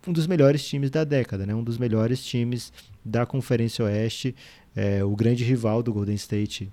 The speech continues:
no Oeste por um bom tempo, e o time que chegou mais perto de derrotar a super máquina do Golden State já com Kevin Durant, né? Abriu um três a dois, é, na final de conferência, perdeu, sei lá, o segundo melhor jogador do time,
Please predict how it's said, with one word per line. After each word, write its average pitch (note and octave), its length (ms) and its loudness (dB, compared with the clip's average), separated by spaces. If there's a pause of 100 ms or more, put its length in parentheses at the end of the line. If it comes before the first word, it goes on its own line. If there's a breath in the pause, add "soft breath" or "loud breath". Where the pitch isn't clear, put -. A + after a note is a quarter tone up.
no A#2 240 0
Oeste G#2+ 300 0
por A#2 140 -2
um A2+ 60 0
bom A2+ 180 0
tempo, A#2 480 0 (460 loud breath)
e B2 220 4
o C3+ 60 4
time D3+ 200 -4
que - 80 -6
chegou D#3+ 200 0
mais E3+ 180 0
perto E3+ 320 -2
de C3 120 -2
derrotar C3 540 2 (360 loud breath)
a A#2 80 -2
super - 300 0
máquina A#2+ 360 0
do A2+ 100 0
Golden A2+ 220 0
State A#2 420 -2
já A2+ 280 0
com B2 160 -4
Kevin A#2+ 280 -2
Durant, F#2+ 260 0
né? F#2 120 -2
Abriu A2+ 280 2
um C#3 40 0
três D3+ 260 0
a D3+ 80 4
dois, D3 440 2 (560 loud breath)
é, G#2 640 -2
na A2 120 -2
final B2 360 0
de D3 100 -4
conferência, B2+ 760 -2 (340 loud breath)
perdeu, G#2 720 0 (160)
sei - 160 -8
lá, F#2+ 140 -4
o G2 140 -8 (100)
segundo A#2+ 420 -2
melhor A2 200 2
jogador G#2 400 0
do G2+ 100 -4
time, G#2+ 400 -4